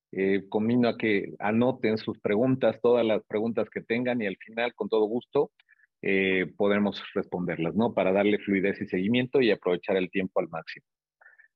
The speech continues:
Brevemente les comento, eh, qué estoy haciendo actualmente de manera profesional. Eh, pertenezco, por la capacitación y el entrenamiento que me dio Lego, pertenezco a la Agenda veinte treinta de la, de la onu por medio de,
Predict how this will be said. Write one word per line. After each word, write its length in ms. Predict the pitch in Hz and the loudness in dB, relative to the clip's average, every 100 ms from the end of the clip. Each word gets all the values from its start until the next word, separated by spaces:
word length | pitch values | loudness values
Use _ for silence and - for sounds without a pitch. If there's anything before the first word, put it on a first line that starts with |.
| _ - | _ 0
Brevemente 460 | 156 151 151 151 | 2 2 2 0
les 160 | 135 120 | -2 -2
comento, 580 | 117 131 147 139 175 185 _ _ | -4 -2 -2 -2 -4 -4 _ _
eh, 320 | - 92 90 - _ _ _ | -6 -6 -6 -12 _ _ _
qué 160 | 127 127 | -4 -4
estoy 280 | 123 117 113 | -2 -2 -2
haciendo 480 | 107 117 113 107 | -4 -6 -2 0
actualmente 680 | 98 - 113 107 110 110 107 | -2 -2 -4 -4 -6 -4 -4
de 100 | 92 | -4
manera 320 | 92 101 107 | -6 -4 -4
profesional. 640 | 104 110 113 139 156 202 - _ _ _ _ _ | -4 -10 -6 -2 0 -2 -6 _ _ _ _ _
Eh, 100 | 110 | -6
pertenezco, 840 | - 110 123 127 131 - 156 151 - | -2 0 0 0 -2 0 0 0 -4
por 340 | 113 110 95 - _ | 0 0 0 -8 _
la 140 | 101 | -6
capacitación 720 | - 104 98 101 104 98 120 123 | -4 -4 -6 -6 -8 -4 -2 0
y 20 | |
el 80 | 104 | -2
entrenamiento 560 | 92 95 98 104 - | -4 -4 -2 -4 -4
que 80 | 101 | -4
me 100 | 98 | 0
dio 140 | 107 | 2
Lego, 240 | 117 131 143 | 2 0 -4
pertenezco 640 | - 98 101 104 - 107 | -4 -2 -2 -2 0 2
a 240 | 101 90 90 | 4 2 0
la 100 | 87 | -4
Agenda 320 | - 104 98 | -6 -6 -4
veinte 260 | 98 101 | -4 -8
treinta 380 | - 92 98 98 | -8 -6 -2 0
de 80 | 92 | 2
la, 180 | 87 85 - - | 0 -2 -6 -6
de 80 | 90 | 0
la 120 | 98 | 2
onu 280 | 117 139 156 | 4 2 0
por 160 | 90 | -2
medio 280 | 92 95 92 | 0 0 0
de, 220 | 87 80 | 0 -4